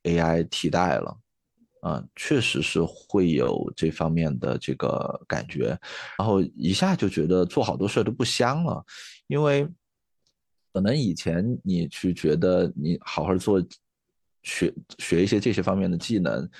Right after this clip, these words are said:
其实是有用的，是有价值的。啊，但你，你看到它以后，你就觉得，哎呀，我这个再去学，怎么学算术，我还能比电脑算得快吗？嗯，就会有那个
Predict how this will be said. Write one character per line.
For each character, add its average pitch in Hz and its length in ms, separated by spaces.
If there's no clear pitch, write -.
其 87 60
实 92 120
是 92 180
有 80 180
用 101 240
的， 92 120
是 104 140
有 80 100
价 120 300
值 - 220
的。 - 200
啊， 90 280
但 117 240
你， 123 260
你 123 280
看 202 160
到 165 80
它 185 240
以 - 20
后， 165 200
你 139 40
就 139 80
觉 127 200
得， 165 180
哎 107 80
呀， 92 400
我 120 240
这 202 160
个 160 100
再 220 220
去 156 160
学， - 240
怎 107 120
么 98 140
学 110 220
算 147 240
术， 123 320
我 98 100
还 113 140
能 147 120
比 113 120
电 147 160
脑 110 160
算 135 200
得 117 60
快 113 260
吗？ 87 240
嗯， 98 360
就 139 160
会 131 220
有 78 160
那 90 160
个 69 440